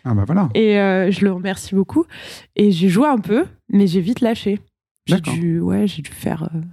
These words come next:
Speaker 1: T'as eu un problème avec les
Speaker 2: quinze heures de
Speaker 1: navets ou les trucs
Speaker 2: jeu.
Speaker 1: comme ça, non ? Le cours du
Speaker 2: Après,
Speaker 1: navet,
Speaker 2: j'ai
Speaker 1: avoir un
Speaker 2: oublié,
Speaker 1: crédit,
Speaker 2: en
Speaker 1: tout
Speaker 2: fait.
Speaker 1: ça.
Speaker 2: Ouais, j'ai oublié mes navets, j'ai oublié mes <laughs> arbres,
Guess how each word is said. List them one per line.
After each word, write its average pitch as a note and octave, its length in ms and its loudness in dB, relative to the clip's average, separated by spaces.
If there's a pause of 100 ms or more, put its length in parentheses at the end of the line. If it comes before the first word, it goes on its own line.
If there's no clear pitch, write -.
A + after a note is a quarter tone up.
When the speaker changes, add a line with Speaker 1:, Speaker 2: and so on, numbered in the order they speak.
(220)
Speaker 1:
T'as - 80 0
eu A#2+ 60 2
un A2+ 60 2
problème B2+ 260 0
avec B2 140 0
les B2 80 2
Speaker 2:
quinze A#2+ 100 4
heures B2+ 120 2
de C3+ 80 -2
Speaker 1:
navets C#3+ 200 2
ou C3+ 80 2
les A#2+ 100 0
trucs G#3 140 0
Speaker 2:
jeu. B3 60 0
Speaker 1:
comme A#3+ 100 2
ça, F#3+ 140 0
non ? D3+ 160 -2 (720)
Le - 120 0
cours B2+ 180 -2
du B2 80 0
Speaker 2:
Après, A#2+ 120 2
Speaker 1:
navet, B2 240 0
Speaker 2:
j'ai C#3+ 40 0
Speaker 1:
avoir B2 260 0
un A#2 60 -2
Speaker 2:
oublié, A#3 140 -2
Speaker 1:
crédit, A#3+ 220 4
Speaker 2:
en C#4 120 2
Speaker 1:
tout - 120 -4
Speaker 2:
fait. G#3 100 0
Speaker 1:
ça. - 240 -2
Speaker 2:
Ouais, A3 300 2
j'ai G3+ 120 -2
oublié G3 400 0
mes A#3+ 120 4
navets, F#3 500 2
j'ai F#3+ 80 2
oublié F#3+ 260 4
mes A3 280 6
<laughs> - 0 -
arbres, A#3 380 2